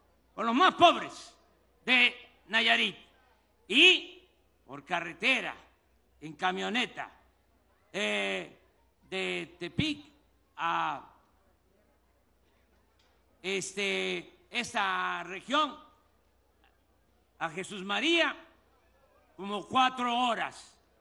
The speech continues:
eh, de camino. Bueno, y fuimos y regresamos y, eh, visitamos, eh, también, eh, Santiago Ixcuintla,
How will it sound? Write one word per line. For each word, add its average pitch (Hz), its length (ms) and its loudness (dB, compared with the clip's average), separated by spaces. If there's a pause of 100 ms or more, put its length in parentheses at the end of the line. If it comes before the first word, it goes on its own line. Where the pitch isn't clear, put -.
(540)
eh, 185 520 -6 (680)
de 170 140 -12
camino. 202 520 -2 (220)
Bueno, 185 380 0 (240)
y 160 100 -14
fuimos 311 500 -2
y 170 140 -12
regresamos 180 800 -6
y, 180 200 -16 (800)
eh, 175 260 -4
visitamos, 196 920 -4 (420)
eh, 170 460 -6 (140)
también, 175 600 -6 (560)
eh, 170 540 -10 (420)
Santiago 190 460 -10
Ixcuintla, 269 720 -8